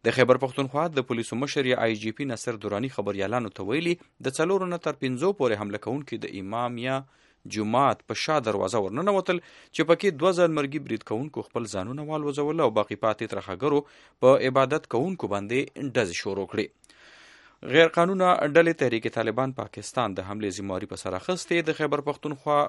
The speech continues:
حکومت د وژل شوو خلکو لپاره د شهدا پیکیج یعنې د مرستو اعلان کړی دی. په امام باړه او د حیات آباد غټ سرکاري هسپتال حیات آباد میډیکل کمپلیکس کې ګڼ شمیر خلکو د ژوبلو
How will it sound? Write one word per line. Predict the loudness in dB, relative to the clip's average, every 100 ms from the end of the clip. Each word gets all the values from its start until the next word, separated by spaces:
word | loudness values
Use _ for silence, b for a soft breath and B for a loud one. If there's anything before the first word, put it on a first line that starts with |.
| -2
حکومت | -6 -6 -6 -4 -4
د | -4
وژل | -4 -8 -4
شوو | -4 -2
خلکو | -4 -4 -6
لپاره | -4 2 2 2 b b b -6 2
د | 2 2
شهدا | -2 0 0 0
پیکیج | -4 -4 -6 -6
یعنې | -6 -4
د | -4
مرستو | -6 -8 -8
اعلان | -6 -2 -2 0
کړی | 0 2
دی. | 2 0 B B B 6
په | 6 8
امام | 4 6 6
باړه | 6 4 4
او | 2 2
د | 0 0
حیات | -2 0 2
آباد | 2 0 -4
غټ | -4
سرکاري | -6 -2 -2 -2 -6
هسپتال | -10 -6 -4 -4 -4
حیات | -6 -4
آباد | -2 -2 -2
میډیکل | -6 -6 -8 -10
کمپلیکس | -4 -4 -2 -4
کې | -4 -2 -2
ګڼ | -2 -4 -6
شمیر | -6 -2 0
خلکو | -2 -2 -6 -8 B B B -16
د | 4 6 6 6
ژوبلو | 4 4 2